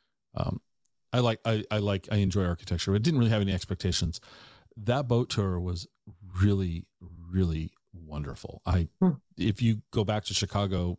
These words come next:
Speaker 1: and the weather cooperates, yeah, I'm not saying you should take it in December, but, um, you know, springtime would be <laughs> lovely to take it.
Speaker 2: Mm-hmm,
Speaker 1: Um,
Speaker 2: mm-hmm.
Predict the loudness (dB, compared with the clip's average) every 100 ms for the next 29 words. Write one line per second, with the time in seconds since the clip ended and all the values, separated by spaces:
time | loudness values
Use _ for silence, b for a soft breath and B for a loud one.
0 | 0 4 4 4 2 0 -2 -2 -2 -4
1 | -4 -8 -4 -2 -2 -2 -2 2 2 2
2 | 0 0 0 -2 -2 -4 -2 -4 -2 -2
3 | 0 2 2 0 -2 -6 B B B B
4 | -4 -2 -2 -6 -4 0 0 0 0 0
5 | -2 -4 0 2 2 0 -4 -2 4 6
6 | 6 6 4 6 4 0 -4 2 2 4
7 | 2 0